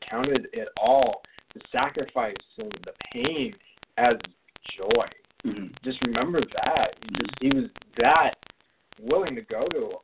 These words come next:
Speaker 1: the cross for our sins because he knew it would, he would be counting it as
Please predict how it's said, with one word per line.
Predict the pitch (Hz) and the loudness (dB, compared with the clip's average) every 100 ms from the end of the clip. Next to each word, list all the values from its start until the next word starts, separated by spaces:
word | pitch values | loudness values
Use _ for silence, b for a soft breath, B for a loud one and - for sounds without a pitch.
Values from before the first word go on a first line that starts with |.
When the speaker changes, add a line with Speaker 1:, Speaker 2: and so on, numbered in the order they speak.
| - | -10
Speaker 1:
the | 107 | -10
cross | 101 117 139 - | -4 2 2 0
for | 117 | -8
our | 101 - | -8 -8
sins | 151 160 117 | -8 -8 -8
because | 110 110 107 _ - | -6 -6 -6 _ -4
he | 117 | -2
knew | 117 117 151 175 135 | 0 4 6 6 6
it | 110 | 4
would, | 113 - - - | -2 -6 -20 -14
he | - | -10
would | 110 98 | -8 -10
be | - - - - | -16 -18 -14 -6
counting | 131 151 | -2 -2
it | 120 - | -2 -4
as | - | -6